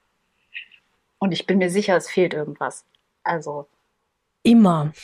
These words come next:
Speaker 2: Von daher
Speaker 1: Immer.
Speaker 2: fragt auch voll gerne nach. Wie gesagt, auch einfach im Fragenformular reinhauen, wenn ihr zu irgendetwas, also wenn euch entweder etwas fehlt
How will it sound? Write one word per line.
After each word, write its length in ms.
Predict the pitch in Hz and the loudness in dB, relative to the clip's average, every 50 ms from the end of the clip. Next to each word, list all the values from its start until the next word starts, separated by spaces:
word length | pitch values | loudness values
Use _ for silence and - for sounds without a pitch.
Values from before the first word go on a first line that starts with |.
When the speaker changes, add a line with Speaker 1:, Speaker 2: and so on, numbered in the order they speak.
| - - - - | -20 -20 -12 -4
Speaker 2:
Von 160 | - 226 208 | 2 4 4
daher 280 | 190 185 190 190 - - | 6 6 6 6 4 2
Speaker 1:
Immer. 100 | - - - _ | 0 -2 -8 _
Speaker 2:
fragt 360 | - - 180 190 220 226 - - | -2 0 0 0 0 -2 -2 -2
auch 180 | 175 190 190 | -2 -2 -2
voll 380 | - - 214 208 214 226 240 208 | -4 -2 0 2 4 4 2 0
gerne 460 | 180 175 180 185 185 190 185 175 170 | 0 0 2 4 4 4 2 0 0
nach. 320 | 175 185 220 277 311 302 - - | 0 0 2 0 0 -4 -6 -4
Wie 80 | - 220 | -2 0
gesagt, 420 | 196 214 190 202 190 190 - - | 0 2 2 2 2 0 -2 -6
auch 80 | - 180 | -6 -4
einfach 280 | - 175 185 175 180 165 | -4 -4 -4 -4 -2 0
im 100 | 185 180 | 0 0
Fragenformular 960 | 180 - - 180 185 185 185 185 - 185 175 180 175 175 170 165 165 170 170 - - - - - _ - | 0 0 -2 -2 0 -2 -4 -4 -2 -2 0 0 0 0 0 0 -2 -4 -6 -10 -20 -20 -20 -18 _ -4
reinhauen, 680 | 165 170 175 185 170 156 165 170 165 170 175 175 170 170 | -2 -2 -2 -2 -4 -2 -2 -2 0 0 0 0 0 0
wenn 240 | 165 165 170 170 | -2 -2 -2 -2
ihr 340 | - - 165 170 170 165 160 | -2 -2 -2 0 0 -2 -2
zu 320 | - - - 196 180 170 - | -4 -2 2 4 4 4 4
irgendetwas, 800 | - 175 175 175 175 170 - 156 160 - - 165 160 156 - | 4 4 4 4 4 2 2 0 0 0 -2 -2 -2 -2 0
also 200 | - 156 165 165 | -2 0 0 2
wenn 140 | 165 170 185 | 2 2 2
euch 120 | 180 170 | 2 0
entweder 380 | - 180 196 175 196 185 185 160 | 0 0 0 2 2 2 0 0
etwas 280 | - - - 156 - - | -2 -4 -8 -12 -12 -10
fehlt 420 | - - 330 339 339 339 339 339 | -4 -2 2 2 2 2 0 -2